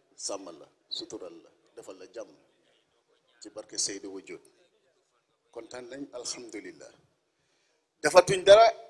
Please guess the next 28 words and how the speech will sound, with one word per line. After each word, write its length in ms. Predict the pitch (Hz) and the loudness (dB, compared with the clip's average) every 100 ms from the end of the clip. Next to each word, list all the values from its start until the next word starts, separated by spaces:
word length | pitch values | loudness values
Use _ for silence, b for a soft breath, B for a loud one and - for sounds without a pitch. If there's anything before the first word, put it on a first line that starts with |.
| - _ _ _ _ _ - | -20 _ _ _ _ _ -8
ñu 100 | 170 | -4
ngi 140 | 190 | 0
continuer 380 | 190 185 180 180 | 6 6 8 6
di 100 | 175 | 6
xuus 280 | 156 175 - - - - | -2 0 0 -2 -6 -10
ci 80 | 175 | -2
guddi 220 | 165 147 | 0 2
si. 180 | - - - - _ _ _ _ _ _ _ _ _ _ _ _ _ _ _ - | 0 -4 -14 -20 _ _ _ _ _ _ _ _ _ _ _ _ _ _ _ -10
Duñ 160 | 185 185 | -6 2
jël 140 | 185 | 4
waxtu 300 | 170 - 170 | 4 0 -2
bi, 320 | 170 285 - _ - | -4 -10 -14 _ -6
xol 180 | - 170 | 2 4
yépp 240 | 180 202 - | 4 2 0
tooy 220 | 180 180 | -2 -2
nañ, 160 | 170 202 - | 0 -4 -8
duñ 160 | - 175 | -14 -12
defaat 300 | 170 165 165 143 | -10 -6 -8 -4
dara 220 | 170 196 | -6 -6
lu 80 | 170 | -10
dul 240 | 170 180 | -8 -8
pour 160 | - 175 | -10 -14
ñu 120 | 175 175 | -14 -12
jox 180 | 170 - - - _ _ - | -12 -14 -20 -20 _ _ -12
kenn 180 | 180 170 160 | -8 -8 -8
ki 120 | - | -10
nga 120 | 175 165 | -12 -8
xam 240 | - | -8